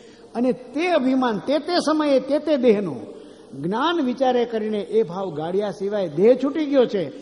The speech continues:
પણ ઓલું અભિમાન ચાલ્યું આવે છે. દેહ સાથેનું અભિમાન ચાલ્યું. અરે, આ તો પૂર્વનો ગાઢ સંસ્કાર છે, દેહનું મમત્વ અને દેહ સાથેનું અભિમાન. ગાઢ સંસ્કાર છે,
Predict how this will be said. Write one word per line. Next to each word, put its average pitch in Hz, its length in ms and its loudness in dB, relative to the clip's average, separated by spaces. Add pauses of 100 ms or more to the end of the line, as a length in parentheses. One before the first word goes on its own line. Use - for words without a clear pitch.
(160)
પણ 190 140 -4
ઓલું 180 220 0
અભિમાન 190 420 0
ચાલ્યું 180 400 -4
આવે 127 220 -12
છે. - 120 -20 (1600)
દેહ 156 220 -4
સાથેનું 156 580 -8
અભિમાન 165 540 -2 (540)
ચાલ્યું. 147 240 -14 (380)
અરે, 190 220 -2
આ 170 200 -14
તો 175 180 -10
પૂર્વનો 185 580 -4
ગાઢ 156 420 -6
સંસ્કાર 160 600 -8
છે, 165 420 -12 (300)
દેહનું 160 340 -6
મમત્વ 185 580 -2 (320)
અને 160 180 -6
દેહ 139 240 -4
સાથેનું 143 520 -10
અભિમાન. 131 400 -8 (1400)
ગાઢ 208 280 0
સંસ્કાર 180 500 -8
છે, - 120 -20